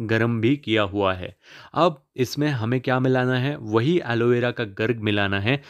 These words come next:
जिसे हमने फ्रीज़र में रखा था। बार बार आपको इसलिए याद दिला रहा हूँ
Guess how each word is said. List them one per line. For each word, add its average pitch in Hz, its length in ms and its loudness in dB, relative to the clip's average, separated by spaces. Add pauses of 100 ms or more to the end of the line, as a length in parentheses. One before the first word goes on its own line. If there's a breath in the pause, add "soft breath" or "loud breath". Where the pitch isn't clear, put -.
(240 loud breath)
जिसे 120 300 2
हमने 117 420 -2
फ्रीज़र 127 500 4
में 139 120 0
रखा 104 240 -2
था। 98 160 -4 (100)
बार 123 300 -2
बार 135 220 -2
आपको 131 300 -2
इसलिए 131 340 2
याद 117 240 0 (100)
दिला 110 240 -2
रहा 110 140 0
हूँ 117 220 0